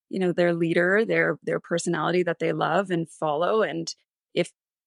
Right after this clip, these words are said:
the girls could get the tickets, I'm sure they'd go to every show they could. So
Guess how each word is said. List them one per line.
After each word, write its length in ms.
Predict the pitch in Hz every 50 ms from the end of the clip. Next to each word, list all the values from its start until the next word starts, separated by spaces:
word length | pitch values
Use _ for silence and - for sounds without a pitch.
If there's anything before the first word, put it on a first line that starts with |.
| _ _ - -
the 80 | 175 170
girls 300 | - 170 165 165 170 -
could 160 | - 185 -
get 160 | 165 160 -
the 60 | -
tickets, 380 | - - 165 170 - - - -
I'm 120 | 170 165
sure 180 | - - 165 160
they'd 180 | 160 160 147
go 160 | - 156 160 165
to 180 | - - -
every 200 | - 165 156 170
show 240 | 170 - - 165 165
they 120 | 160 165
could. 360 | 165 - - 147 160 214 233 -
So 300 | - - 165 151 -